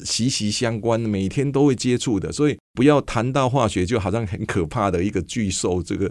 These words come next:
毒蛇猛兽，绝对不是，它是生存在我们周边的，就是怎么用它，怎么让它对我们是有用的哈。比如说，我们不要去吃有毒的东西，我们不能去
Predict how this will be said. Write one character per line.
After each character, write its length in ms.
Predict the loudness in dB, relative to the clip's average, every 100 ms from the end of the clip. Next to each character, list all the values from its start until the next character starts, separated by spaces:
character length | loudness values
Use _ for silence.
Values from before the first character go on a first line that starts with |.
| -2
毒 120 | -2
蛇 240 | 0 0 0
猛 220 | -2 -4
兽， 240 | -4 -4
绝 160 | 0 0
对 160 | 0
不 140 | 0 -4
是， 180 | -2 -2
它 160 | -2
是 100 | -4 -8
生 280 | -4 0 2
存 240 | 2 -2 -2
在 160 | -2
我 120 | -2
们 180 | -4 -4
周 220 | -2 -4
边 260 | -2 -4 -4
的， 180 | -6 -10 _
就 160 | -2 0
是 140 | 2
怎 100 | 0
么 140 | -2 2
用 240 | 4 4
它， 260 | -2 -4 -6 -10 -8
怎 100 | -4
么 400 | -2 -2 -4 -8
让 240 | -6 -4 -2
它 360 | -2 -2 -4 0
对 160 | 2 2
我 80 |
们 100 | 0
是 180 | -4 -4
有 200 | -6 -8
用 260 | -4 -4 -4
的 100 | -10
哈。 240 | -12 -12 -8
比 80 | -6
如 100 | -4
说， 220 | 0 0
我 160 | 0 -4
们 120 | -2
不 120 | 0
要 120 | 2
去 160 | 0 -4
吃 300 | -6 -2 -2
有 180 | -2 -4
毒 200 | -4 -4
的 120 | -4
东 220 | -2 -4
西， 320 | -2 -2 -4 -6 _
我 140 | -8 -6
们 160 | -4
不 200 | -4 -2
能 180 | -2 -4
去 240 | -4 -4